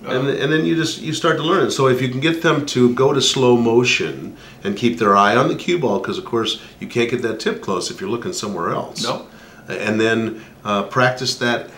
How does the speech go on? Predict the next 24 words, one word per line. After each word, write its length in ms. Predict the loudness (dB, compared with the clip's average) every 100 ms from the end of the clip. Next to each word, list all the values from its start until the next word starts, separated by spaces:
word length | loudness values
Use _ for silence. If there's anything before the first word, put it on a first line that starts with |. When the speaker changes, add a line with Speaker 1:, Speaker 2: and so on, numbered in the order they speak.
| -14
Speaker 2:
in 180 | -4 -4
a 60 | -2
very 360 | -2 0 2 2
slow, 680 | 2 2 2 4 4 4 4
rhythmic 480 | 2 2 -2 -4 -2
manner, 500 | 0 0 0 -4 -6 -18 -14 -6
uh, 140 | -4
according 340 | -2 0 0 0
to 100 | -2
whatever 400 | -2 -2 -2 -2
your 220 | 0 2
routine 480 | 2 2 -2 -2 0
is. 280 | 0 -2 -4 -10 -6
And 180 | 0 0
after 460 | 2 2 2 6 6
a 60 |
while, 440 | 6 4 4 2 2
you'll 200 | 0 0
go 180 | -2 -2
back 340 | -2 -4 -6
to 140 | -6
your 100 | -4
normal 420 | -4 -2 -4 -4 -8
tempo. 520 | -6 -8 -8 -12